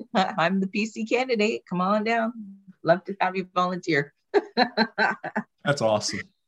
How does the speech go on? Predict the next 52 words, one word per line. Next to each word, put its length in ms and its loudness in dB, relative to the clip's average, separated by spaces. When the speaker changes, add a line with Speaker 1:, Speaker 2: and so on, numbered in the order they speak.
Speaker 2:
That's 100 0
Speaker 1:
We 120 4
need 140 4
Speaker 2:
awesome. 120 -2
Speaker 1:
more 200 4
boots 260 -2
on 140 2
the 60 -2
ground. 540 2
<laughs> 60 -20
Speaker 2:
Mm, 460 2
mm. 240 -4
Councillor 360 4
Williams, 360 6
thank 260 0
you 60 -2
so 340 0
much 240 0
for 220 -2
your 160 2
time. 500 0
I, 500 -4
I 40 -4
feel 160 -4
like 180 2
I've 160 2
learned 280 2
a 40 0
lot, 360 0
uh, 300 -10
definitely 440 -2
inspired, 840 -4
um, 500 -8
and 120 -10
encouraged 720 -4
to, 340 -2
to 120 -10
take 300 -6
action. 460 -6
So 260 -6
thank 300 2
you 40 -2
so 180 -2
much 200 -4
for 140 -4
your 140 -2
time 280 -2
today. 200 -4
We 140 -2
do 140 0
appreciate 520 -6
it. 120 -12